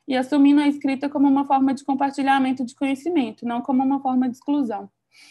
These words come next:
É, a gente começa a experimentar, então, um procedimento que a gente chama na revista de oralidades impressas,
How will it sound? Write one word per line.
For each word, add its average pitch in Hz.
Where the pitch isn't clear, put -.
É, 226
a 233
gente 254
começa 277
a -
experimentar, 262
então, 262
um 262
procedimento 262
que 269
a 262
gente 247
chama 240
na 247
revista 240
de 214
oralidades 226
impressas, 240